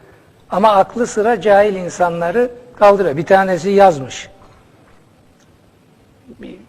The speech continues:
bir yerde. Kitaba, e, şeyle.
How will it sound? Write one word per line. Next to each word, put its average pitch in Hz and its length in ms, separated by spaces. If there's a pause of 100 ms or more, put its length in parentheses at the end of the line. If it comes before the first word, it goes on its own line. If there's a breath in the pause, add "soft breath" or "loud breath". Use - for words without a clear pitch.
(220)
bir 143 160
yerde. 117 340 (1600)
Kitaba, 147 640 (360)
e, 156 180
şeyle. 120 460